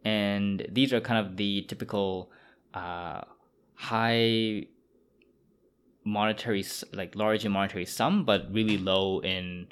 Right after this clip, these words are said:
return on investment because no one really likes paying for E R Ps, and the budgets kinda get slashed, and you kinda start competing on prices with other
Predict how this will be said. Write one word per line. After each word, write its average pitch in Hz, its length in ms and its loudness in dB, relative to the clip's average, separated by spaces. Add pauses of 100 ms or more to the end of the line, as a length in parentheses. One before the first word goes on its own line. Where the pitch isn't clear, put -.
(240)
return 101 360 0
on 87 60 -4
investment 90 560 -6
because 87 600 -6 (1400)
no 113 140 4
one 104 100 2
really 98 180 0
likes 90 320 -8
paying - 380 -6
for 92 200 -6
E 87 100 -6
R 87 80 -6
Ps, - 320 -14
and 92 380 -8
the 95 40 -8
budgets 101 360 -4
kinda 98 180 -6
get - 100 -12
slashed, 139 380 2
and 95 300 -2
you 95 180 -8
kinda 92 560 -4
start - 260 -4
competing 110 460 0
on 95 100 0
prices 135 420 -4
with 95 180 -4
other 104 180 -2